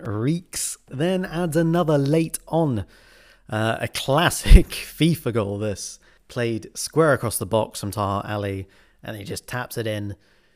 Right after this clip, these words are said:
Settles the scoreline at three nil, and Malmo just one point off Elfsborg at the top of the table. Also, um, yeah, last point on this game, Halmstad's kit was really, really nice.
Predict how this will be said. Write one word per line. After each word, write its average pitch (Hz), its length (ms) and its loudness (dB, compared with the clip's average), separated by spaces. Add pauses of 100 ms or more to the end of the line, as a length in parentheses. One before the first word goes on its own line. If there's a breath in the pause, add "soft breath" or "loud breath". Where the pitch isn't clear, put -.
(100)
Settles 185 440 0
the 147 60 0
scoreline 165 640 2
at - 140 -6
three 202 260 0
nil, 196 360 0
and 151 180 0
Malmo 190 460 0
just 139 280 -8
one 185 260 -2
point 180 380 -6
off - 360 -4
Elfsborg 156 580 0
at 143 100 -4
the 156 80 -4
top 190 240 -4
of 185 40 -8
the 180 60 -4
table. 151 460 -4 (500 soft breath)
Also, 143 360 0
um, 123 480 -4 (560 soft breath)
yeah, 113 180 -4
last 147 360 2
point 127 260 -2
on 104 80 -2
this 95 160 -6
game, 104 340 -6 (120)
Halmstad's 120 500 -6
kit - 400 -14
was 101 180 -12
really, 98 320 -6
really 95 260 -8
nice. 92 300 -10